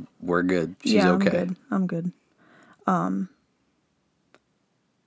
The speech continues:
Speaker 2: yeah, I just, like, I couldn't, I couldn't make it the five minute. I literally thought I was gonna pass out. I was
Speaker 1: Mm-hmm.
Speaker 2: so stressed out. I was so worked up.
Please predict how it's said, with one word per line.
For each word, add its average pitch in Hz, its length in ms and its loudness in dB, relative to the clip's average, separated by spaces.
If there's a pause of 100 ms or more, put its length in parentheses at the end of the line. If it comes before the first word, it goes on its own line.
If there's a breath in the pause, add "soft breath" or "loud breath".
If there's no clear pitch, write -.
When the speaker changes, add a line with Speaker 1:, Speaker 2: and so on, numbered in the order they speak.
(220)
Speaker 2:
yeah, 190 320 2
I 175 160 -2
just, 180 240 -4
like, 170 280 -4
I 170 80 -4
couldn't, 175 480 -6
I 175 120 0
couldn't 175 260 -2
make 165 200 -4
it - 100 -6
the 180 80 -6
five 160 240 -4
minute. 170 200 -4
I 214 80 2
literally 214 340 2
thought 190 200 0
I 180 40 2
was 175 100 -2
gonna 170 140 -4
pass 160 300 -4
out. 139 260 -2 (140)
I 98 100 0
was 90 120 0
Speaker 1:
Mm-hmm. - 60 -6 (140)
Speaker 2:
so 170 160 0
stressed - 380 -6
out. 175 160 -2
I - 80 -2
was 175 120 -6
so - 260 -2
worked - 340 -2
up. - 240 -2